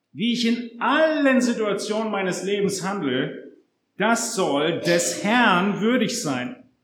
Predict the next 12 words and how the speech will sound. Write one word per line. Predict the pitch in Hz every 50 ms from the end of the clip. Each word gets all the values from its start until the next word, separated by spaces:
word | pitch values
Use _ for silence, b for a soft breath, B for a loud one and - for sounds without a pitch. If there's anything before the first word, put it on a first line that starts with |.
| _ _ _ _ _ _ _ 156
Es | 170 - -
soll | 202 196 185 160 139 156
würdig | 214 269 285 240 247 202 - - -
sein, | 190 180 185 180 180 190 185 180 - - - _ _ _ _ _
dass | 139 143 151 147 - - - - - - _
jemand | 123 143 170 185 196 202 190 -
sagt, | - - 185 180 165 156 156 165 160 - -
er | 156 139 143 175
ist | 175 165 - -
ein | 170 170 170
kleiner | - - 147 147 147 151 160 160
Christ. | - - - 190 185 - - - - - - - - _